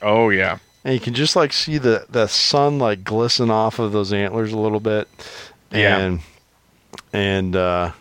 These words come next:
Speaker 2: I was, I was just stoked. And
Speaker 1: Mm.
Speaker 2: and then what happened, Jake?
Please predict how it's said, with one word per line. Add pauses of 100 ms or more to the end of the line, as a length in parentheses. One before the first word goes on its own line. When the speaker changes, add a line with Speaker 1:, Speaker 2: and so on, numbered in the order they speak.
(460)
Speaker 2:
I
was, (560)
I
was
just (220)
stoked. (400)
And
Speaker 1:
Mm. (1300)
Speaker 2:
and
then
what
happened,
Jake?